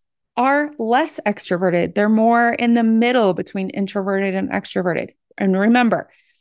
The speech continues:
introverted means you get your energy from within. Extroverted means that you get energy in being with other people. Has nothing to do with liking people, okay? It's about what gives you energy. My more, m-, the ones in the middle, we talk about,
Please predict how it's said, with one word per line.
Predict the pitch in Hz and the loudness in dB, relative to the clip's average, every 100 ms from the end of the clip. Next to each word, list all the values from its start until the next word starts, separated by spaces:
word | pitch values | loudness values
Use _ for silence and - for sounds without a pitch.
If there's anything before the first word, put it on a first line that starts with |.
| _ _ 214 | _ _ -2
introverted | 214 269 269 285 277 247 | 0 0 2 4 2 2
means | 214 202 | 0 -2
you | 202 | -2
get | 190 185 | -4 -4
your | - 196 | -6 -4
energy | 185 180 185 180 | -2 -2 -2 -4
from | 180 170 | -4 -4
within. | 170 - 190 180 233 277 | -4 -6 -2 2 2 2
Extroverted | 202 - - 208 208 214 208 | -2 -6 -6 -4 -2 -2 -2
means | 196 190 | -2 -2
that | 185 - | -2 -4
you | 175 | -2
get | 175 180 | 0 0
energy | 185 180 185 180 175 | -2 -4 -2 -2 -2
in | 170 170 | -2 -2
being | 175 170 | -2 -2
with | 170 - | -2 -4
other | 180 185 | -4 -4
people. | - - 170 - - _ _ _ - | -6 -10 -6 -4 -6 _ _ _ -2
Has | 196 | 0
nothing | 233 269 277 | 2 4 4
to | |
do | 247 233 | 4 2
with | |
liking | 202 196 196 190 165 | 2 0 0 -4 -6
people, | 175 - - | -8 -8 -8
okay? | 170 - 175 202 | -6 -2 0 0
It's | 202 | -4
about | 185 - | -2 0
what | 196 - | 0 0
gives | 196 180 | -4 -4
you | 185 | -6
energy. | - - - - - _ _ _ _ _ _ - | -6 -6 -8 -16 -18 _ _ _ _ _ _ -2
My | 208 | 2
more, | 208 202 196 - _ _ _ | 4 2 2 -4 _ _ _
m-, | 214 - 190 | -2 -2 0
the | 202 | 2
ones | 208 214 | 2 2
in | 202 | 2
the | 190 | 2
middle, | 269 339 247 | 4 4 2
we | 214 | -2
talk | - 233 - | -4 -6 -4
about, | 220 196 185 | -2 -2 -2